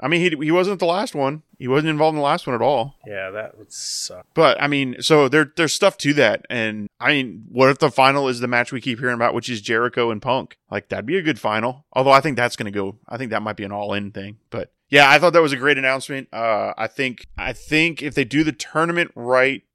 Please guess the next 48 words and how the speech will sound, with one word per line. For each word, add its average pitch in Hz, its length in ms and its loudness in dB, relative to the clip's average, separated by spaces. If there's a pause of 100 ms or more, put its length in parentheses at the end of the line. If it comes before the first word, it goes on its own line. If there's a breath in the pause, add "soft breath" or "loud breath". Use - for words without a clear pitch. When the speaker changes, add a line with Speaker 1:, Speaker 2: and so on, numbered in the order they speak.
Speaker 1:
and 117 460 -6
they, 113 220 -2 (220)
they 135 120 -2
do 135 320 0
it 139 140 2
instead 131 260 -2
of 120 60 -4
just 123 180 -8
pushing 131 380 -6
the, 110 460 -2
the 113 160 0
it - 140 0
couple - 460 -2 (140)
and 113 120 -4
actually 117 340 -2
do 131 180 -4
the, 113 380 0
do 127 100 -4
a 117 40 -6
good 120 200 -4
tournament 123 420 -4 (200)
where, 110 360 2
like, 107 260 2
maybe, 117 360 2
like, 110 180 4
Willow 139 280 6
Nightingale 123 540 4
win 117 380 -2
and, 104 840 -6
you 110 140 -10
know, 98 380 -8 (180)
Andre, 117 460 -2
you 117 120 -2
know, 101 200 -2
whoever. 110 520 4 (220)
Speaker 2:
Yeah. 110 240 -2
Speaker 1:
You 127 120 -12
know, 101 140 -6
Ace 135 220 2
Andretti. 107 360 -2
Some 165 220 -2
people 175 280 0
that 135 100 4
we 139 80 2
don't 135 180 -2
necessarily 123 480 -4
see 131 160 -6
winning 113 400 -6